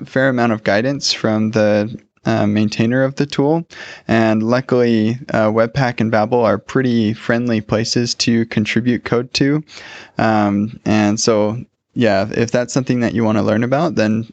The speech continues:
and totally, I, I've contributed to both of those projects and, uh, had a great experience. So, um, one of the things that I love about open source is how it allows me to,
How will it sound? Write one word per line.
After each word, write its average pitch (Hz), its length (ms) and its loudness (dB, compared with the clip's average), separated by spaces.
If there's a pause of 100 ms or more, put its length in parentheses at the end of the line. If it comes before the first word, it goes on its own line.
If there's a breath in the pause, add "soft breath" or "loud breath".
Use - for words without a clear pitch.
and 113 220 -2
totally, 120 340 2
I, 113 200 0
I've 120 120 -6
contributed 120 500 0
to 120 60 0
both 110 240 0
of 120 80 -2
those 110 180 2
projects 104 560 -2
and, 98 140 0 (500 loud breath)
uh, 104 200 -2
had 110 200 0
a 101 60 2
great 113 480 0
experience. 104 680 0 (380 loud breath)
So, 117 480 0 (180)
um, 117 460 0
one 165 160 2
of 202 80 0
the 160 80 -2
things 147 240 0
that 135 100 2
I 123 60 4
love 123 160 2
about 117 240 0
open 110 240 -2
source 110 340 0
is 104 120 -2
how 104 480 0
it 104 240 0
allows 110 440 0
me 104 200 0
to, 104 640 0